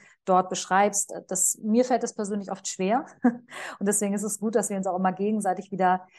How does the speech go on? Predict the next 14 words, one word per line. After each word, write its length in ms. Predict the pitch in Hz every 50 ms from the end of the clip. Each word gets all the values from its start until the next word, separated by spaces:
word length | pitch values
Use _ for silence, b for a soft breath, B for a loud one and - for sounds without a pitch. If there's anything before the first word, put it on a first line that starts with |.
| B B -
daran 380 | - 196 185 185 196 202 202
erinnern. 680 | 202 - 196 190 190 220 220 240 226 175 180 196 220 240
Von 180 | 233 - 196 185
daher 200 | 185 185 180 185
vielen 240 | 185 - 208 196 190
Dank 200 | 185 180 190 208
für 120 | - 202
deine 260 | 185 180 180 180 170
Worte. 500 | 165 175 185 214 214 - 165 160 185 214 208 - _ _ _ _ _ _ _ _ _ B B B B B B B B B B B B
Ich 200 | B 220 202 -
würde 280 | 196 214 269 330 339 285
gerne 680 | 226 226 220 233 254 262 269 262 262 262 262 262 269 262 - _ _ _ _ _ -
diese 580 | 220 226 220 214 240 240 233 226 226 233 226 - _ _ _ - - -
Sendung 840 | 220 185 175 180 202 214 240 269 269 262 247 240 233 233 233 220